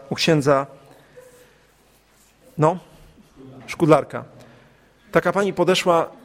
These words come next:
musiała być bardzo świeża sprawa, bo była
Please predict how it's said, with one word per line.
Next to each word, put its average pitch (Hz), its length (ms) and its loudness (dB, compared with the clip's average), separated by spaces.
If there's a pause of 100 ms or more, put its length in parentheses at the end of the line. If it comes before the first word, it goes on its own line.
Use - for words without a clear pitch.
(1160)
musiała 170 260 -2
być 151 120 -6
bardzo 175 280 -2
świeża 127 360 -2
sprawa, 127 520 -2
bo 131 120 -4
była 135 400 0